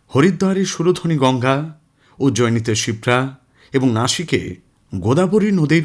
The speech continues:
পূর্ণ সলিলে নির্দিষ্ট তিথিতে কুম্ভ স্নানের বিধান রয়েছে।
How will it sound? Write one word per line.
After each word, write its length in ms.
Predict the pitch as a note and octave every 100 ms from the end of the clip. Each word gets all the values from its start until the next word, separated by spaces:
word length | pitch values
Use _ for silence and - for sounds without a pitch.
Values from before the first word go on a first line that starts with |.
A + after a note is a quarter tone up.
| D#3+
পূর্ণ 300 | B2+ A#2 B2+
সলিলে 600 | A#2+ A#2+ A2+ C3 F#2+ F#2+ - _ _ -
নির্দিষ্ট 500 | A2 E3+ F#3 G3+ -
তিথিতে 460 | G#3+ E3 D#3+ F3 F#3
কুম্ভ 320 | F3 G#2+ G#2+
স্নানের 500 | G#2+ A2 G2 F2 E2 - _ _
বিধান 340 | C#3 D3+ E3 D#3
রয়েছে। 520 | F#2+ F2 - -